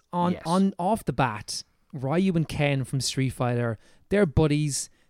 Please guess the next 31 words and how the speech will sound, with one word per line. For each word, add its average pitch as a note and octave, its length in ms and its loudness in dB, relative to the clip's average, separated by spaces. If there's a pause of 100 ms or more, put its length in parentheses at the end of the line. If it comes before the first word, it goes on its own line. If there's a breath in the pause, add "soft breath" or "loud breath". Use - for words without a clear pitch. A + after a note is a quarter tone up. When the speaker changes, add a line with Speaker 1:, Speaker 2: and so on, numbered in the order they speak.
Speaker 1:
They D#3+ 80 -2
got F#3+ 120 -2
the F#3 80 -4
same D#3+ 220 0
fighting D3 380 0
style. C3 360 -2
They D3+ 140 -6
can C#3 160 -4
shoot - 260 -8
fireballs B2 580 0
out B2 140 0
their B2+ 120 -2
hands, A#2+ 360 -2
the B2+ 80 -4
Ryuken A#2+ 640 0
and A#2+ 140 -4
stuff, B2 280 -4
you C3 100 -2
know, C3 100 -2
the B2 80 -8
Hadouken. F3+ 600 2 (380 loud breath)
So - 140 -2
they F#3+ 160 0
got F3+ 160 -2
that D3+ 200 2
going B2+ 160 2
on, A2 160 -2
right? B2 220 0
And E3+ 140 -6
they're G#3 80 2
buds. G#3+ 560 2